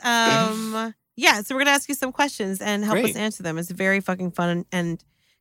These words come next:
Speaker 1: God, move over, Steve Harvey. I'm,
Speaker 3: Oh,
Speaker 1: I'm coming to
Speaker 3: please.
Speaker 1: get your
Speaker 3: Yeah.
Speaker 1: job.
Speaker 2: Do you want me to go first or you?
Speaker 1: I'll go
Speaker 2: Go for
Speaker 1: first.
Speaker 2: it.
Speaker 1: What's one dish? Thanks. What's one dish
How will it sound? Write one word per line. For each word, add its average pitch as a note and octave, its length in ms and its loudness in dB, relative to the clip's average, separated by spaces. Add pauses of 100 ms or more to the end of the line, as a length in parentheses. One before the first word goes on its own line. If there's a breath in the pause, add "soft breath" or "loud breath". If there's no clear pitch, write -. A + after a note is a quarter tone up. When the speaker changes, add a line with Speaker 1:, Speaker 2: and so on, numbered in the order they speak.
Speaker 1:
God, A3+ 220 4
move A3 180 2
over, A3 220 2
Steve G3 260 -2
Harvey. F3 560 0
I'm, F#3+ 100 0
Speaker 3:
Oh, - 120 4
Speaker 1:
I'm G3 160 2
coming A3+ 240 4
to G#3 100 2
Speaker 3:
please. F#3 140 0
Speaker 1:
get G#3+ 180 2
your G#3 160 2
Speaker 3:
Yeah. F#3+ 80 0
Speaker 1:
job. F3+ 480 2 (220)
Speaker 2:
Do - 100 -2
you C3+ 40 6
want C3 60 6
me C#3 40 6
to C3+ 60 6
go C3+ 120 6
first D3 260 4
or A#2 60 4
you? F#2+ 220 2 (280)
Speaker 1:
I'll C4+ 160 8
go D4 120 2
Speaker 2:
Go B3 40 2
for - 200 4
Speaker 1:
first. - 200 2
Speaker 2:
it. A3 40 -12
Speaker 1:
What's C#4+ 280 -2
one C#4 260 4
dish? A#3+ 520 0 (360)
Thanks. G#3+ 460 0 (760 loud breath)
What's D#4+ 280 4
one D4+ 420 6
dish D4+ 420 2